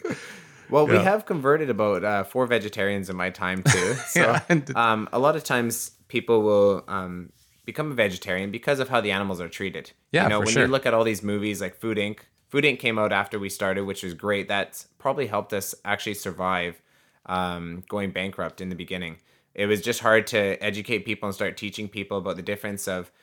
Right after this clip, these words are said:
Speaker 2: you know, why do you pay more for the animals not to be in cages, and why do you have this? And, uh,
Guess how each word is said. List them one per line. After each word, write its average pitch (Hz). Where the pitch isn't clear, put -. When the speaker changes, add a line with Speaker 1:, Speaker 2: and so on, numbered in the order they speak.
Speaker 2:
you 95
know, 104
why 101
do 113
you 110
pay 107
more 101
for 98
the 92
animals 92
not 90
to -
be 98
in 90
cages, 90
and 87
why 92
do 95
you 98
have 92
this? 98
And, 95
uh, 98